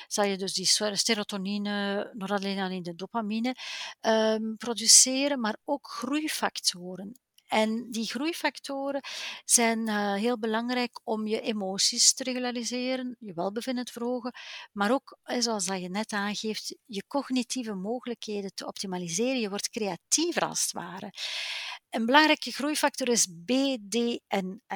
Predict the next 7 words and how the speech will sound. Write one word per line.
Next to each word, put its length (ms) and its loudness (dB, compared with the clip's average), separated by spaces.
F, 320 -2
eh, 140 -6
Brain 360 4
Derived 460 2
Neuroptic 440 -4
Factor. 600 -6
Ehm, 460 8